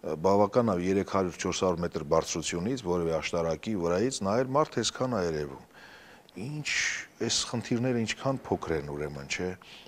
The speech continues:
Ինչի պետք է, ը, մարդը ունենալով այս հզոր էներգետիկան, ը, բանականությունը, արարելու ձիրքը, ը, ստեղծելու շնորհը, ը,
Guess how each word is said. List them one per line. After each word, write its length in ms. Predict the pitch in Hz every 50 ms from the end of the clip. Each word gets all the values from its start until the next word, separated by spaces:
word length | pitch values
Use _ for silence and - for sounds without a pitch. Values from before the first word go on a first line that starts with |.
| - -
Ինչի 300 | - 123 123 - - 156
պետք 280 | - 131 113 - -
է, 120 | - 95 90
ը, 960 | 82 - - - - - - - _ _ - - - - 139 147 - - 156 147 131 120
մարդը 380 | 110 107 110 117 110 - -
ունենալով 540 | 101 101 101 101 98 98 101 113 113 101 98
այս 100 | 87 -
հզոր 320 | - 92 85 87 107 110 104
էներգետիկան, 880 | 95 92 92 90 80 78 95 110 113 - - 85 - - 82 76 73
ը, 540 | - - - - - - - - 95 80 78 80 80 - - 98 98
բանականությունը, 1000 | 95 90 95 95 98 92 - - 90 90 90 90 - - - 117 120 123 113 98 87 76 - - - - - -
արարելու 540 | - 85 95 98 98 98 98 95 92 107 104
ձիրքը, 540 | 82 80 87 104 123 123 - - - 107 92 82 76 - - - - - - _
ը, 140 | - 82 82 82 80 80 80 80 78 76 71 73 73 - - - - - - - - _ _ _ - -
ստեղծելու 640 | - - - - 95 - - - 107 101 110 120
շնորհը, 460 | 110 - - 95 110 127 135 123 107 92
ը, 640 | 78 69 - - - - - - - - - 85